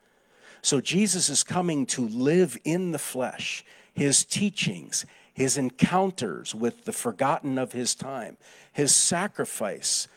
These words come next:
of his body and his life at the cross, the resurrection of his body from the dead, his ascension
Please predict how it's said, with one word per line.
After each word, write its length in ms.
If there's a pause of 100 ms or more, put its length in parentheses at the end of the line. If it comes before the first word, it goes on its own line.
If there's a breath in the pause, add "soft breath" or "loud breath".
(160 soft breath)
of 140
his 340
body 480
and 120
his 300
life 440 (320 soft breath)
at 280
the 80
cross, 600 (360 loud breath)
the 100
resurrection 800
of 140
his 340
body 480 (240 loud breath)
from 480
the 100
dead, 380 (260 loud breath)
his 520
ascension 840